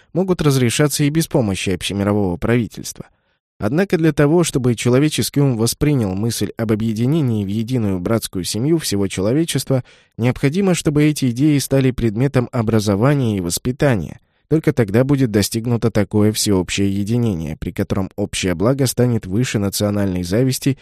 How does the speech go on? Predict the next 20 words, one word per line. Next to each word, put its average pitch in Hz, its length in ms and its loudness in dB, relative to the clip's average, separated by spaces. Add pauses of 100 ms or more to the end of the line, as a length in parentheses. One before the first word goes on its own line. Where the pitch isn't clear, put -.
и 147 140 0
взаимных 98 500 0
подозрений. 87 640 -4 (800)
В - 20 -20
течение 208 480 2
ряда 175 280 4
столетий 165 520 2
великие 131 440 2
мировые 120 500 4
религии 139 460 2
боролись 117 480 4
за 101 180 0
поддержание 107 800 0
и - 20 2
распространение 110 960 0
этой 101 280 -2
идеи 113 280 2
всеобщего 104 540 -2
человеческого 98 720 -2
братства, 131 480 0